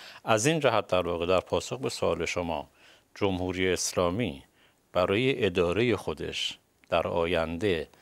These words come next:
نسلی رو تربیت کرده در مجموع به شکل کلان که اونها در ادارهٔ جمهوری اسلامی متناسب با قانون اساسی موجود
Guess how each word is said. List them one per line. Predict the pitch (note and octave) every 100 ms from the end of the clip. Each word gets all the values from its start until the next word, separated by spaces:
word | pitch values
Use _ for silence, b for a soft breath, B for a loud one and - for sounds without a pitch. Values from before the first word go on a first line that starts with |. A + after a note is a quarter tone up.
| B B B G2
نسلی | G2 A#2+ - - D#3
رو | D#3 D#3
تربیت | C#3+ C#3 C3 B2 A#2+
کرده | - B2 B2
در | A#2+ A2+
مجموع | A2 A2 G#2+ - A#2+
به | G#2+
شکل | - A2 - G#2
کلان | G2 F#2+ F#2 F#2 F#2 B B B -
که | A2
اونها | A2 D3
در | D3 C3+ C3+ A2+
ادارهٔ | G2+ G#2 G#2+ C#3+ F3 E3+ D#3+ D3
جمهوری | - C3 B2+ B2 G#2
اسلامی | - F#2 E2+ E2 D#2 b b b F#2+
متناسب | - F#2+ F#2 - C#3+
با | D#3 D3
قانون | G#2+ G2
اساسی | E2+ - F2 - F2+
موجود | E2 D#2+ D#2+ F2 G#2+ C3 C#3